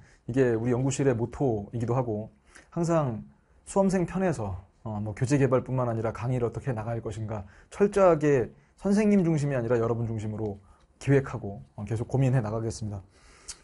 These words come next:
어, 이 자리는요, 우리 예비 고일들, 어, 귀염둥이라고 부릅니다.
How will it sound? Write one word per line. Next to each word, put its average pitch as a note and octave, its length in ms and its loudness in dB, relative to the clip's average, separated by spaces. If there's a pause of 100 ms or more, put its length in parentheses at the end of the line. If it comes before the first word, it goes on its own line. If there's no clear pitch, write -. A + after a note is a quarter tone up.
(120)
어, B2+ 120 -2
이 E3+ 120 4
자리는요, D#3+ 680 0 (220)
우리 B2+ 220 -2
예비 C3+ 160 4
고일들, C3+ 560 0 (180)
어, G2+ 260 -8
귀염둥이라고 C3 720 0
부릅니다. G2 340 -8